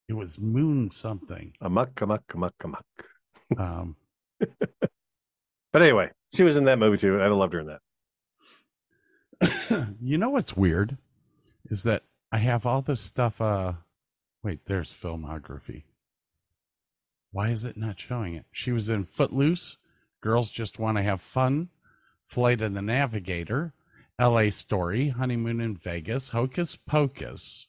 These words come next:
Speaker 2: Hocus
Speaker 1: That was
Speaker 2: Pocus,
Speaker 1: it.
Speaker 2: that's the movie. That's it.
Speaker 1: Ed Wood,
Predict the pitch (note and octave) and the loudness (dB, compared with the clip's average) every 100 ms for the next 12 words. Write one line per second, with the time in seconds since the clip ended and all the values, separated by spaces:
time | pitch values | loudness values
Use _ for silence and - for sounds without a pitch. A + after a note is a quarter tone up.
0 | _ - F3 F3+ - F3 F3+ D3+ A#2 G2 | _ 6 8 8 8 8 8 8 6 4
1 | A#2+ - A2+ G#2 G2+ F#2+ - _ _ _ | 2 2 2 4 2 0 -4 _ _ _
2 | D#3 D3+ C3+ B2 A#2+ - _ _ _ - | 0 0 2 0 0 -6 _ _ _ 0
3 | D#3 C#3 B2+ C3 B2+ D#3 F#3+ | 2 2 4 6 6 4 0